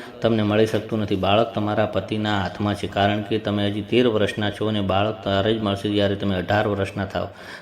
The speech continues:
ત્યારે હું જજે હાથ જોડીને કહેવા લાગી, "સાહેબ, પણ ગમે તે કરો પણ મને મારું બાળક આપો." સર કહેવા લાગ્યા, "ઠીક છે, હું પ્રયાસ કરું છું, તમે એક લાખની વ્યવસ્થા કરો."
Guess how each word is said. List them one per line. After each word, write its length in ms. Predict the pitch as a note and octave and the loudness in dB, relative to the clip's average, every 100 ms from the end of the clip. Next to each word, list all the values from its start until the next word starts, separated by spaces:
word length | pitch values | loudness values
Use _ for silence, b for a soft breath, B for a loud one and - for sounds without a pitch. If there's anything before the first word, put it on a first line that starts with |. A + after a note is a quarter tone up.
| B | B
ત્યારે 200 | A2+ A#2+ | 6 8
હું 160 | A#2 G#2+ | 6 4
જજે 300 | G2+ G#2+ G#2 | 2 4 6
હાથ 280 | G2+ G2+ | 4 2
જોડીને 300 | A2 G#2+ A#2 | 0 2 2
કહેવા 360 | G#2 F#2+ F#2+ G#2 | 0 -2 0 2
લાગી, 280 | G2+ G2+ A2 | 2 0 -4
"સાહેબ, 380 | - G2+ G#2+ A2 G#2+ A2+ B B B B B - - | 0 4 4 2 -2 -12 B B B B B -4 6
પણ 420 | B2+ B2 B2 B2+ A#2+ | 8 6 2 -6 2
ગમે 240 | A#2 A#2+ | 4 6
તે 160 | A2+ A2 | 4 4
કરો 260 | A2 A#2 | 6 6
પણ 180 | A2+ A2 | 6 2
મને 160 | G#2+ G#2+ | 2 2
મારું 280 | G#2 A2 G2+ | 4 4 4
બાળક 360 | G2+ A2 A2 | 6 6 6
આપો." 220 | G2+ - - - | 2 0 -6 0
સર 160 | A#2 A#2 | 4 4
કહેવા 300 | G#2+ G#2 G#2 | 4 4 4
લાગ્યા, 260 | G#2 A2 | 4 4
"ઠીક 240 | A#2+ - G#2+ | 2 0 -4
છે, 140 | - | -2
હું 200 | G#2+ G#2 | -2 -2
પ્રયાસ 320 | G#2 G#2 G2+ - | 2 4 2 0
કરું 200 | G#2 G#2+ | -2 -2
છું, 220 | - B2 - B B - | -2 -4 -6 B B 2
તમે 180 | A#2 | 4
એક 220 | G#2 A2 G#2+ | 6 4 4
લાખની 320 | G2+ - A2 | 2 0 0
વ્યવસ્થા 460 | G2 G2 - G#2+ | 2 2 2 0
કરો." 280 | G#2 F#2+ F2 | 0 0 -4